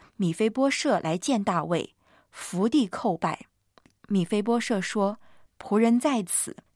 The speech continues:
大卫说：“你不要惧怕，我必因你父亲约拿单的缘故施恩于你，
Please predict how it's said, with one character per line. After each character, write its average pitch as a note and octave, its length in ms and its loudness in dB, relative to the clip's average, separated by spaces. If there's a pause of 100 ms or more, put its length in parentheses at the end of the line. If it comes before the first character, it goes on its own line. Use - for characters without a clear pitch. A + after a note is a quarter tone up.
(140)
大 G#3+ 160 6
卫 F#3 160 2
说 G#3 400 -2 (540)
：“你 F#3+ 120 0
不 F3+ 140 0
要 A3+ 180 8
惧 G#3+ 240 -2
怕， - 340 -6 (580)
我 A3 120 2
必 C4+ 220 4
因 C4+ 180 6
你 G3 100 2
父 A#3+ 200 -4
亲 G3+ 280 -2
约 B3+ 180 2
拿 G#3+ 180 0
单 A#3+ 200 2
的 A3+ 80 2
缘 D#3+ 320 -2
故 G3 200 -2
施 - 320 0
恩 B3 260 2
于 D#3+ 160 -2
你， D#3+ 300 -6